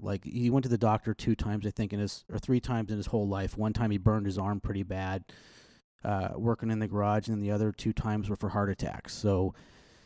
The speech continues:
he was just that guy. And, you know, his first heart attack was at forty-five. He smoked two packs of cigarettes a day, worked a hun-, a hundred hours a week his entire, you know, adult life. And even having heart attacks and stuff, like,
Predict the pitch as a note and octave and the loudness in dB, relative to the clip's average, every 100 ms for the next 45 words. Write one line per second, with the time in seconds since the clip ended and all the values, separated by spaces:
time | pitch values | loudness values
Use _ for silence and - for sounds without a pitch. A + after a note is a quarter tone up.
0 | _ _ D3 C3 C3 A#2+ A2+ G#2+ G2 - | _ _ 2 4 4 2 2 0 -2 -2
1 | - - - - A#2 G#2+ A#2 A#2 - A#2 | -10 -16 -18 -8 -4 0 2 2 2 -2
2 | G#2+ - A2+ A2 A2+ G2+ F#2 - A2+ G#2 | -2 0 0 2 0 -2 -6 -6 -2 -2
3 | G2+ A#2 G#2 G2+ G2+ A#2 G#2+ - B2 A#2 | -2 0 0 0 -2 -2 -2 0 2 4
4 | G#2+ - G#2+ A2 G2+ G#2 G2 G#2+ G#2 G#2 | 2 0 -2 0 0 0 -2 -4 -2 -2
5 | G2+ G#2 G#2 G2 A2 G#2+ - - _ _ | 0 -2 -4 -4 -4 -4 -10 -18 _ _
6 | _ - - - - - B2+ C#3 B2+ B2 | _ -10 -8 -8 -12 -6 -2 0 2 2
7 | A2+ A2+ G#2+ G#2+ A#2 A2 G#2+ G2 - G#2+ | 2 2 2 4 2 2 -2 -4 -4 -2
8 | G#2+ G#2 - G#2 G#2 G2 G2+ G2 F#2 G#2 | 0 -2 -2 -4 -2 -2 -2 -2 -2 -2
9 | G#2 - - - - A2 G#2+ G2 F#2+ G2 | -2 -4 -10 -16 -12 -8 -6 -4 -6 -8
10 | - - _ _ _ _ _ _ F3+ E3+ | -14 -20 _ _ _ _ _ _ 8 10
11 | D#3+ D3+ A#2+ C#3 C3+ B2+ G#2 - A2 G2+ | 8 6 8 6 6 4 0 -2 -6 0
12 | A#2 G#2+ - A2 G2+ - | 2 2 2 0 0 -6